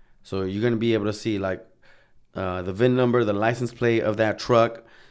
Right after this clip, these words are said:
You gotta go get your R F I D tag from E-Modal. You gotta register with E-Modal, uh, and have that. So here's the complicated one. You have to register with E-Modal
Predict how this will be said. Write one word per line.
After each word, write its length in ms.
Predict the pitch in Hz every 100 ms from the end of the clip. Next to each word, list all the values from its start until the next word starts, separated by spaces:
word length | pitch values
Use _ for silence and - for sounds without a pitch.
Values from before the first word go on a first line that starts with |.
| -
You 140 | 101 107
gotta 220 | 107 104
go 220 | 110 107
get 460 | 98 110 107 101 -
your 560 | 101 98 95 95 92 -
R 140 | 110
F 200 | 113 110
I 120 | 107
D 180 | 98 120
tag 360 | 113 131 113 110
from 200 | - 95
E-Modal. 560 | 107 113 110 113 113 120
You 80 | 104
gotta 140 | 101
register 400 | 95 98 101 -
with 180 | 98 98
E-Modal, 640 | 123 123 117 120 117 131 127 - - - - -
uh, 220 | 92 92
and 160 | 101 101
have 400 | 113 110 104 92
that. 420 | 107 104 101 - -
So 80 |
here's 180 | 120 165
the 80 | 151
complicated 500 | 139 139 127 117 101
one. 280 | 90 90 98 _ _ _ _ _ _ _ _ _ _ _ - - _
You 200 | - 117
have 400 | 117 135 139 131 -
to 540 | 135 127 123 120 - - _ _ _ _ _ _ _ _ -
register 500 | 110 139 156 160 165
with 140 | 143 -
E-Modal 680 | 139 143 120 107 120 165